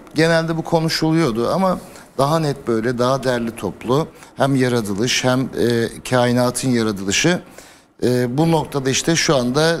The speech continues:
gramer çalışmaları yapıyorum Kur'an-ı Kerim'le ilgili. E, daha da, e, geliştirmeye çalışıyorum.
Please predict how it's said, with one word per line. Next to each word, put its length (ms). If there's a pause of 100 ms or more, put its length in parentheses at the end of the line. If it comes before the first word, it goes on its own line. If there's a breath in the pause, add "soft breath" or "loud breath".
(120)
gramer 400
çalışmaları 640
yapıyorum 400
Kur'an-ı 340
Kerim'le 320
ilgili. 300 (680 loud breath)
E, 40 (200)
daha 260
da, 200 (160)
e, 180
geliştirmeye 680
çalışıyorum. 680